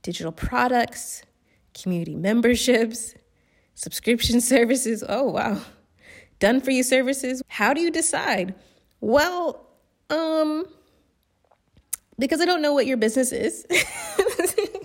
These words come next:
This is going to be very generic, but if you haven't gotten the Build a Business Abroad guide,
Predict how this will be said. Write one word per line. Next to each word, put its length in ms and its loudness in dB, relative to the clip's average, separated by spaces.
This 200 -2
is 120 -2
going 360 2
to 120 -4
be 200 -2
very 340 -2
generic, 640 -2
but 880 0
if 160 -2
you 140 2
haven't 360 0
gotten 280 -2
the 100 -2
Build 260 -2
a 40 -4
Business 340 -6
Abroad 580 -4
guide, 760 -4